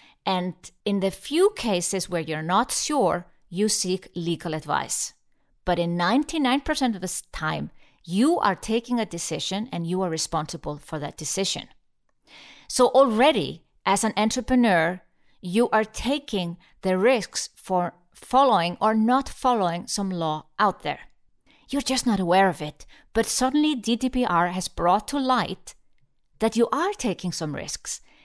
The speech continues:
and you need to make some choices. And sometimes these choices can either hurt your business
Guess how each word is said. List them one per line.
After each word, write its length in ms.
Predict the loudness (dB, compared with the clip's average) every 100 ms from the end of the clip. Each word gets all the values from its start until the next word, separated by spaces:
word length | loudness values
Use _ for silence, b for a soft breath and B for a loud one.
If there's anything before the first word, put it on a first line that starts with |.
| b -2
and 120 | 2
you 100 | 4
need 320 | 4 2 -2 -6
to 140 | 0
make 240 | 2 2 -2
some 180 | -6
choices. 640 | -6 -2 0 0 -4 -8 -14 b b b b b
And 180 | 0 0
sometimes 920 | 2 0 0 -2 -4 -2 -2 -2 -4 -12 _ _ -2
these 220 | 0 0
choices 560 | 0 0 0 -4 -6 -8
can 500 | -2 0 2 0 -6 _ _ 0
either 380 | 2 2 0 -2
hurt 420 | -10 0 0 2
your 80 | -2
business 560 | -2 -2 -2 -2 -4